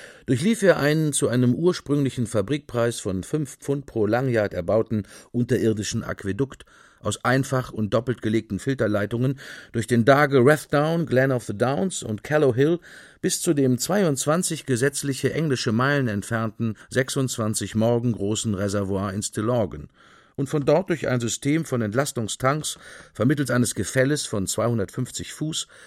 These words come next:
bis zur Stadtgrenze an der Justice Bridge, Upper Leeson Street, obschon der Wasserspiegel aufgrund der ausgedehnten Sommerdürre und des täglichen Verbrauchs von zwölfeinhalb Millionen Gallonen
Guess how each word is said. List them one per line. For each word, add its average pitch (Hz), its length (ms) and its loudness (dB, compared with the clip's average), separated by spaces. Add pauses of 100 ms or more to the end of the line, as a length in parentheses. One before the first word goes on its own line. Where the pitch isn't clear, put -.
(180)
bis 165 180 2
zur 127 160 2
Stadtgrenze 135 720 0
an 117 160 0
der 117 100 6
Justice 117 460 -2
Bridge, - 380 -8 (160)
Upper 120 280 -2
Leeson 120 340 -2
Street, 92 420 -6 (480)
obschon 139 260 0
der 110 120 6
Wasserspiegel 147 600 2
aufgrund 127 400 0
der 117 160 4
ausgedehnten 110 600 0
Sommerdürre 107 560 2 (280)
und 82 120 -10
des 80 100 -6
täglichen 117 380 2
Verbrauchs 104 500 0
von 92 160 -4
zwölfeinhalb 107 720 -2
Millionen 104 360 0
Gallonen 113 460 0